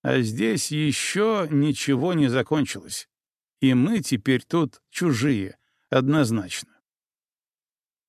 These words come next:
Все замолчали, обдумывая сказанное. «Ну, в принципе, если задуматься, плюсы в предложении имеются», поддержал Олега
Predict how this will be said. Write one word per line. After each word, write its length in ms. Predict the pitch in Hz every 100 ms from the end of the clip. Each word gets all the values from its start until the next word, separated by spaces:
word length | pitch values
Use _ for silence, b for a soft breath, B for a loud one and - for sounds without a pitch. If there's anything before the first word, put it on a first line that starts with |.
| _ _ _ _ _
Все 320 | - - 233 226
замолчали, 1000 | 233 220 175 - - 113 113 117 117 -
обдумывая 600 | 131 113 110 127 120 117
сказанное. 760 | 101 - 82 78 78 82 - _ _ _ _ _ _ _ _ _ _ _ _ _
«Ну, 280 | - 180 240
в 100 | -
принципе, 840 | - - 240 170 - 156 202 180 139
если 500 | 107 202 180 - 151
задуматься, 1000 | 120 131 180 220 135 - - 101 98 92 _
плюсы 560 | 110 175 226 - 196 151
в 60 |
предложении 840 | - 139 127 127 110 147 135 135
имеются», 680 | 131 117 92 90 - - - _ _ _ _
поддержал 640 | 120 104 104 101 107 117 95
Олега 460 | 120 160 131 117